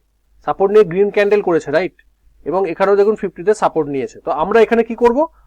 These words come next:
আমরা এখানে আমাদের, আহ, রিস্ক ম্যানেজমেন্ট করে, রিস্ক ম্যানেজমেন্ট শিটে গিয়ে আমরা এখানে আমাদের কোয়ান্টিটিটাকে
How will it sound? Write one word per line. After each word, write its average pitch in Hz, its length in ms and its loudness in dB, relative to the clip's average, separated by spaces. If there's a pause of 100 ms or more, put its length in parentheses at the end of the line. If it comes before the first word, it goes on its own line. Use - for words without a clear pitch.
(140)
আমরা 190 320 2
এখানে 208 480 0 (400)
আমাদের, 185 380 2
আহ, 156 460 0
রিস্ক 175 400 -4
ম্যানেজমেন্ট 196 540 0
করে, 180 160 0
রিস্ক 170 200 -8
ম্যানেজমেন্ট 202 300 0
শিটে 196 240 -6
গিয়ে 202 160 0
আমরা 190 220 0
এখানে 196 240 -2
আমাদের 208 300 0
কোয়ান্টিটিটাকে 175 800 -4